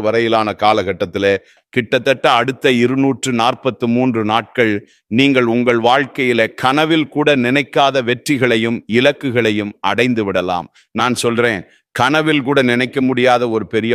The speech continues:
மாற்றத்தை கொண்டு வரும் சக்தி இந்த கிரகத்தின் கையில் உள்ளது. ராகு பகவான் முதலில் தன்னுடைய பரம நண்பரான சனி பகவானின் ராசியில் சஞ்சரிக்கிறார். இரண்டாவதாக,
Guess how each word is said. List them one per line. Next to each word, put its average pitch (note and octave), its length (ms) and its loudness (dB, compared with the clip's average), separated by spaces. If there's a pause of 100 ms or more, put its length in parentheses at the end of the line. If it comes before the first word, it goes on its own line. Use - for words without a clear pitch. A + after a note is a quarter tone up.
(120)
மாற்றத்தை A2+ 520 -4
கொண்டு A#2 240 -2
வரும் G#2+ 260 -2
சக்தி G#2+ 320 -2 (380)
இந்த G#2+ 140 0 (100)
கிரகத்தின் A2+ 460 -2
கையில் G2+ 320 -2
உள்ளது. F#2 340 -2 (440)
ராகு C3+ 320 4
பகவான் A#2+ 420 0
முதலில் G#2+ 360 0 (680)
தன்னுடைய B2+ 340 2 (100)
பரம C#3+ 320 2
நண்பரான C3 420 0 (100)
சனி B2+ 260 0
பகவானின் A#2+ 580 0
ராசியில் A2 460 0
சஞ்சரிக்கிறார். F#2+ 640 -2 (320)
இரண்டாவதாக, A#2+ 640 2